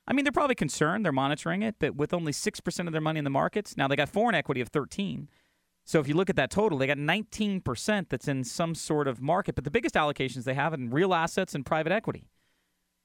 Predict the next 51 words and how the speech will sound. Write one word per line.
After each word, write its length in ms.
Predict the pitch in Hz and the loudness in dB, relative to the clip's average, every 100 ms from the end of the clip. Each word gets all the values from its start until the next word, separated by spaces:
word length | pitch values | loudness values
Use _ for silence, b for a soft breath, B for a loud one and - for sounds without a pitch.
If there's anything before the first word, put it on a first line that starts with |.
| _ | _
You 120 | - 120 | 0 0
know, 80 | |
stuff 240 | 135 190 - | 2 2 2
that 120 | 165 | 2
doesn't 300 | 180 170 165 | 2 2 2
move 400 | 156 247 190 98 | 2 2 0 -2
with 140 | 101 | -4
the 80 | 113 | -2
market. 360 | 101 62 - 139 | -4 -4 -4 0
I 60 | |
mean, 140 | 170 214 | 2 2
that's 160 | 294 | 0
kind 180 | - 403 | -2 -4
of 80 | 359 | 0
the 100 | 196 | 0
essential, 720 | 139 - 202 208 208 170 139 _ _ _ _ _ _ _ _ _ - | 0 0 0 2 0 0 -2 _ _ _ _ _ _ _ _ _ -14
y-, 140 | - | -12
you 160 | 147 151 | -2 2
know, 260 | 120 117 - | 2 0 -4
uh, 440 | 113 - 127 113 - - | -12 -14 -14 -14 -4 4
our 220 | 214 247 | 4 4
strategy 500 | - 190 147 123 139 | 4 4 4 0 0
at 60 | |
Davis 260 | 127 139 143 | 2 0 -2
Financial 320 | 147 123 - | -2 -2 -4
Advisors 420 | 117 135 120 104 | 0 0 -2 -4
is 180 | 120 104 | -4 -4
very 300 | 110 165 175 | 2 2 2
loosely 680 | 139 127 143 147 - 131 113 | 0 2 2 2 -2 -2 -2
based 580 | 98 113 127 117 - 123 | -2 0 0 0 -4 -2
on 160 | 113 | -2
an 100 | 107 | -2
endowment 400 | 104 110 107 107 | -2 0 0 -2
model. 360 | 104 101 82 107 | -2 -4 -4 -2
In 80 | 143 | 2
other 120 | 170 | 4
words, 240 | 160 135 B B B | 2 0 B B B
recognizing 720 | 143 196 208 175 160 156 135 131 | 2 2 2 0 2 2 0 -2
that 120 | 123 | -2
it's 100 | 107 | 0
very 240 | 135 175 | 0 0
difficult 480 | 131 143 131 143 113 | 0 -2 -2 -2 -2
to 100 | 131 | -4
get 160 | 117 - | -4 -4
true 200 | - 151 | -2 -2
diversification 720 | 131 123 - 117 120 113 113 | 0 -2 -2 -2 -2 -2 -6
in 20 | |
the 80 | 101 | -4
stock 260 | 131 120 | -2 0
market 220 | 120 110 107 | -2 -4 -2
alone, 340 | 123 131 | -2 -2